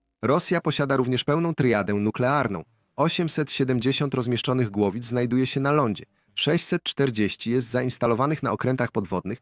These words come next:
a około dwieście znajduje się w bazach ciężkich bombowców tego kraju. Sam rozmiar tego arsenału sprawia, że groźby Putina są wiarygodne, przynajmniej jeśli chodzi o zdolność Rosji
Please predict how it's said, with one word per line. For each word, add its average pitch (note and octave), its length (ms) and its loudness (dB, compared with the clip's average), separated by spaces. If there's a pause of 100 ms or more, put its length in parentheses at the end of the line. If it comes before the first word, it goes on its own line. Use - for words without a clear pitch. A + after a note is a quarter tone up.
(280)
a A#2 140 -2
około D3+ 360 2
dwieście A2+ 400 0
znajduje A#2+ 440 2
się C3+ 160 -2
w A#2 80 -4
bazach G#2 360 -2
ciężkich A2 440 -2
bombowców A#2 500 -2
tego A#2 200 -2
kraju. A2 400 -2 (240)
Sam F3 280 0
rozmiar D#3+ 360 2
tego C3+ 240 0
arsenału G#2+ 500 -2
sprawia, D3 380 -2
że C3 120 -2
groźby D3 380 0
Putina A2 420 -2
są B2+ 200 -2
wiarygodne, B2+ 560 0 (300)
przynajmniej D3 600 0
jeśli A#2+ 280 -2
chodzi A2+ 300 -2
o A2 80 -4
zdolność G2+ 440 -2
Rosji A#2 380 0